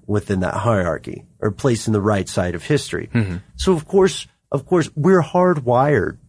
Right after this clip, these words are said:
Speaker 1: to want to agree with someone who's a doctor because they seem like they are of some tribe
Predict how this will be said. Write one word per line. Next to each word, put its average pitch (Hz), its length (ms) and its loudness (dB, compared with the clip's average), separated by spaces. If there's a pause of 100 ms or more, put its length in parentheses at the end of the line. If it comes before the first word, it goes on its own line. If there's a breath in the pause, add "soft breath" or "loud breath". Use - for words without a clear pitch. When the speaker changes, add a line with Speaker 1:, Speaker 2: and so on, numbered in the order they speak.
Speaker 1:
to 101 340 -2
want 98 340 0
to 92 200 -4
agree 90 480 -4
with 92 260 -2
someone 92 480 -2
who's 90 200 -6
a 87 40 -6
doctor 90 560 -2
because 87 440 -4
they 92 160 -2
seem 95 300 -2
like 92 220 -4
they 98 160 0
are 98 240 -2
of 104 240 -2
some 110 300 -2
tribe 101 640 0